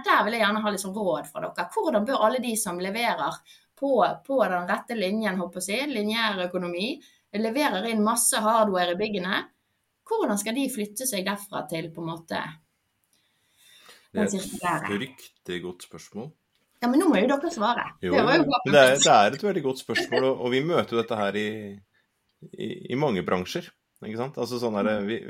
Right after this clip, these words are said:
Speaker 2: vi har, vi har brukt da en hundre, to hundre års tid på å bli skikkelig gode på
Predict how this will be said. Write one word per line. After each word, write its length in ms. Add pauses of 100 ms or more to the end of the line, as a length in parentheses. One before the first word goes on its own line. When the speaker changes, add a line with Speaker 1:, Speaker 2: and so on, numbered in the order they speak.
(380)
Speaker 2:
vi 40
har, 160 (140)
vi 80
har 80
brukt 400
da 160 (140)
en 120 (520)
hundre, 340
to 160
hundre 320
års 400 (160)
tid 400
på 100
å 60
bli 180
skikkelig 800
gode 380
på 120